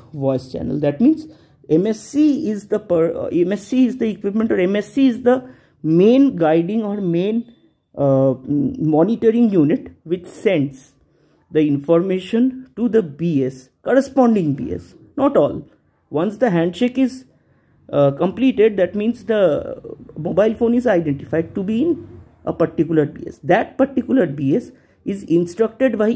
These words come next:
M S C to move to a voice channel which is unused till now.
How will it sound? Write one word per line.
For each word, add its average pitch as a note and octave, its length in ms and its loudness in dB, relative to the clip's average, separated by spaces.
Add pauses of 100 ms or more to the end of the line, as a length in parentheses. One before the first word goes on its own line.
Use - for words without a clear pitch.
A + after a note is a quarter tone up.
(160)
M E3+ 180 0
S G3 160 -4
C - 300 -8 (580)
to C4+ 160 2
move F3 680 2 (600)
to A3+ 340 -6
a D#3 120 0
voice D#3+ 520 0
channel D#3 400 0 (580)
which C#3+ 240 0
is C4+ 320 0
unused D#3 800 -2
till D3 160 -4
now. - 240 -10